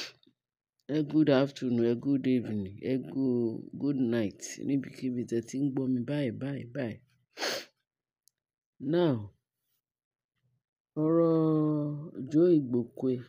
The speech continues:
chieftaincy ní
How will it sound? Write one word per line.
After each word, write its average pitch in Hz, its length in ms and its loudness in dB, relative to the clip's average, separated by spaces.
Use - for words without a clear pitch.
chieftaincy 143 760 0
ní 123 200 -2